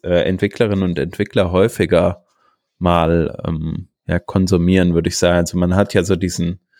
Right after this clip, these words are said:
dieses Bild eines, äh, Kaffee trinkenden Nerds, der an seiner Tastatur rumklimpert,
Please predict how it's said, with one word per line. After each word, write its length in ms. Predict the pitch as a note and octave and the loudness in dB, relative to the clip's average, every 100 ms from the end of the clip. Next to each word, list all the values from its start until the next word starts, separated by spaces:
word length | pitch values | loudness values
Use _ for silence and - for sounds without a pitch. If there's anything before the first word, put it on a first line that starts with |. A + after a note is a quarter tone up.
| - - - _ | -20 -20 -20 _
dieses 240 | F#2 E2+ - | -6 -4 -4
Bild 460 | - G2 A2+ - | 0 2 0 -2
eines, 460 | F#2+ F2+ F2+ F2 - | -2 0 0 -2 -8
äh, 180 | - F#2 | -4 -4
Kaffee 380 | - G#2 - G2+ | -2 -4 -2 -4
trinkenden 560 | - G2 - F#2+ F2+ | 0 -2 0 0 2
Nerds, 400 | F2 F#2 G#2 - | 4 4 2 0
der 240 | F2+ F2 - | 2 2 2
an 160 | F#2 | -2
seiner 280 | - F2+ F#2 | 0 2 2
Tastatur 640 | - F#2+ - F2 - G2+ | 0 -4 -4 -8 0 2
rumklimpert, 760 | G2 G2 G2+ G#2+ G#2 A2+ G2+ - | 2 0 0 0 0 0 -2 -2